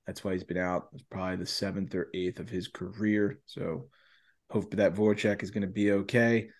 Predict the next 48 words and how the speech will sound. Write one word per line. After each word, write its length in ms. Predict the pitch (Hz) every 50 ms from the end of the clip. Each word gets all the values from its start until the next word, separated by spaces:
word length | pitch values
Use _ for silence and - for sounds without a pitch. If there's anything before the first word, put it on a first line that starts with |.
| _ _ _ _ _ _ -
Um, 220 | - 98 98 98
the 200 | 98 104 - - -
Avalanche, 560 | 107 110 120 120 123 117 110 98 90 - -
they'll 120 | - 104
be 100 | 110 117 110
without 260 | 107 110 107 101 101
Nathan 300 | 107 107 107 107 110 107
MacKinnon 400 | 104 104 - 113 110 110 107 107
for 140 | - - 101
about 300 | 98 95 90 - - -
four 300 | - 120 120 120 123 120
weeks 300 | 113 113 117 120 113 -
due 140 | - 113 110
to 100 | 107 104
an 80 | 98
upper 180 | 104 101 - 107
body 400 | 101 107 104 104 104 107 110 110
injury. 460 | 107 110 107 104 107 110 107 104 - - - _ _ _ _ _
Uh, 140 | - 95 92
the 80 | 95
Panthers 420 | - - 113 113 113 110 - 113 101
have 140 | 104 95 -
placed 260 | - 117 107 107 - -
Hornqvist 640 | - 135 131 135 131 135 - 147 139 127 135 - -
on 140 | 104 104 98
long-term 680 | 95 95 101 107 113 117 117 113 110 - 117 110 113
I 180 | 107 101 101 101
R 240 | 104 110 110 110 107
with 200 | 107 104 104 -
a 60 | 98
concussion. 1040 | 90 - - 98 90 - - - - - 131 131 131 - - 131 123 123 123 120 - - _ _ _ _ _ _ -
Shea 300 | - - - 131 127 120
Theodore 460 | - - - 127 123 123 127 123 120
of 80 | 110
the 80 | 107 101
Vegas 320 | 104 107 107 107 107 107
Golden 340 | - - 110 104 104 98 98
Knights, 300 | 104 104 104 104 101 -
thanks 300 | - - 104 98 98 -
on 60 | 98
my 100 | 92 90
fantasy 420 | 90 - 131 143 147 135 135 135 127
team, 300 | 143 143 139 135 127 131 - - _ _ _
uh, 160 | 110 104 101 - -
out 220 | 117 117 110 - 95
week 240 | 113 113 107 107
to 80 | - 101
week. 400 | 101 123 139 143 135 - - -